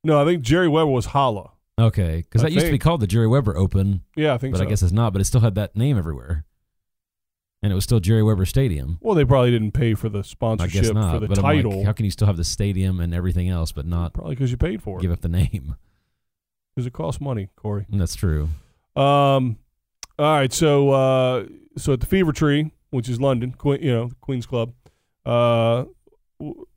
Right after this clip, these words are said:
Speaker 1: more Croatia love. We had, uh, Cilic taking out the Joker in a three.
Speaker 2: Yeah, Coric, you
Speaker 1: Oh,
Speaker 2: mean.
Speaker 1: wait, we already talked about
Speaker 2: Yeah.
Speaker 1: this. Yeah, sorry. I'm already, so, yeah, we're going to Holly. You messed me up with the Ho-, <laughs> yeah, so we're going to Holly. So
Speaker 2: Oh,
Speaker 1: the
Speaker 2: that
Speaker 1: other
Speaker 2: was Fever Tree.
Speaker 1: Yeah.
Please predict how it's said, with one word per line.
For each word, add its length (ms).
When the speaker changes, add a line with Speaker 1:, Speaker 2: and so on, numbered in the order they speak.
Speaker 1:
more 300
Croatia 420
love. 320
We 140
had, 460
uh, 440
Cilic 420
taking 280
out 140
the 80
Joker 640
in 300
a 80
three. 580
Speaker 2:
Yeah, 320
Coric, 400
you 60
Speaker 1:
Oh, 40
Speaker 2:
mean. 60
Speaker 1:
wait, 240
we 100
already 160
talked 220
about 140
Speaker 2:
Yeah. 260
Speaker 1:
this. 100
Yeah, 160
sorry. 340
I'm 140
already, 220
so, 120
yeah, 160
we're 120
going 200
to 80
Holly. 260
You 80
messed 220
me 80
up 100
with 100
the 80
Ho-, 260
<laughs> 460
yeah, 180
so 100
we're 80
going 180
to 60
Holly. 320
So 140
Speaker 2:
Oh, 40
Speaker 1:
the 60
Speaker 2:
that 80
Speaker 1:
other 100
Speaker 2:
was 160
Fever 240
Tree. 360
Speaker 1:
Yeah. 300